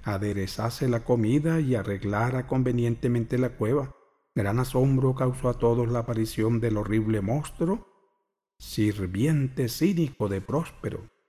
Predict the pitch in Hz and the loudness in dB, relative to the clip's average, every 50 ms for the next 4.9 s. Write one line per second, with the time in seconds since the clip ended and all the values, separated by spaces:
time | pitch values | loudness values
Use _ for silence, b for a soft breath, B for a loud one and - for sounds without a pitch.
0 | _ _ _ _ _ _ _ _ _ _ _ _ - - 110 113 110 - 131 120 | _ _ _ _ _ _ _ _ _ _ _ _ -6 -4 -4 -2 0 0 0 2
1 | 135 127 117 127 127 123 120 117 117 117 123 117 110 110 123 127 - 139 131 123 | 2 2 2 2 0 2 2 2 2 2 2 2 4 2 2 0 0 0 0 0
2 | - - 107 113 113 - - 123 123 123 127 127 123 123 120 127 120 - - - | 0 -2 -2 -2 -2 -2 -2 0 4 4 4 6 4 4 2 0 -2 -2 -2 -2
3 | 127 117 113 110 113 117 117 113 107 107 110 117 123 127 131 - 123 117 107 104 | 0 2 2 2 2 2 0 0 0 0 0 0 0 -2 -2 -2 -2 -2 0 0
4 | 107 117 127 123 - 120 110 104 107 95 - - 123 127 - - 165 170 | 0 0 0 0 -2 -2 -2 -2 -4 -4 -2 -2 -2 -2 -2 -4 -4 -4